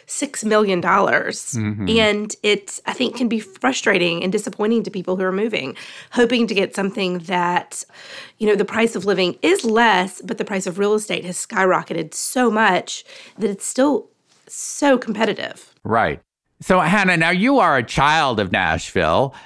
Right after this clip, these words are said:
Speaker 2: and basically lived there all your life except for the time you were in, in, um, Los Angeles. So I know you must have seen a lot of changes to the city and how it's grown. But how about in the last few years? Now it's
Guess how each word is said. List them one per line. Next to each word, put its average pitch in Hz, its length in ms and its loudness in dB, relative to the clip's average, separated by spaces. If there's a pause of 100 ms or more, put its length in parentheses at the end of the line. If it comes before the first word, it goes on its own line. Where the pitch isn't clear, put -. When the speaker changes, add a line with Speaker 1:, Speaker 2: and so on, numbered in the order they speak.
(160)
Speaker 2:
and 113 280 2
basically 127 340 2
lived 110 220 2
there 104 220 4
all 110 240 4
your 107 160 2
life 95 220 2
except 104 320 -4
for 104 80 -2
the 90 100 -2
time 92 300 0
you 90 100 0
were 85 140 2
in, 85 100 -2
in, 90 460 -2
um, 80 260 -2
Los 87 220 0
Angeles. 151 500 0 (300)
So 156 160 2
I 139 160 2
know 165 180 4
you 143 380 0
must 131 260 2
have 120 140 -2
seen 123 180 2
a 107 80 4
lot 127 240 4
of 151 80 2
changes 104 520 0
to 120 120 -2
the 101 140 -2
city 104 400 2
and 87 80 0
how 90 180 2
it's 87 140 -4
grown. 95 220 2 (260)
But 139 100 2
how 208 200 4
about 226 280 4
in 151 140 0
the 139 100 4
last 127 420 2
few 123 200 2
years? 143 320 2
Now 139 260 4
it's - 280 -2